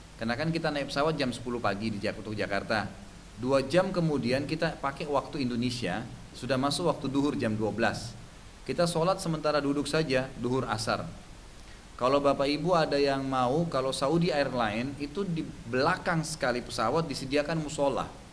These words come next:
Ada musola, kalau Kar-, Garuda memang nggak ada. Ada ruangan kotak gitu, bisa dipakai sholat berjamaah.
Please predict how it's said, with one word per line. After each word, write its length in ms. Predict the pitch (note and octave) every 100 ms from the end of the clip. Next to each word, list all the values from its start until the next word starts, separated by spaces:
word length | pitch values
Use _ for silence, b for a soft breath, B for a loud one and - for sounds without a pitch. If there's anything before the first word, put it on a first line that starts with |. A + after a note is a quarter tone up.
| - - - - - - -
Ada 160 | G#2+
musola, 480 | B2 B2+ B2+ A#2 F2+
kalau 160 | G#2+ A2+
Kar-, 240 | A#2+ A#2+
Garuda 400 | A#2 A#2 C3+ D3+
memang 240 | D3 C#3+ A#2
nggak 120 | G2 F#2
ada. 120 | E2 - - - - -
Ada 240 | A2+ C3+
ruangan 480 | C3 B2 B2+ D3 D3
kotak 400 | A#2+ A#2+ B2+ -
gitu, 240 | G#2+ C#3+
bisa 160 | C#3 B2
dipakai 320 | B2 A#2+ B2
sholat 240 | B2+ B2+
berjamaah. 560 | B2 G#2+ A2 A2 A#2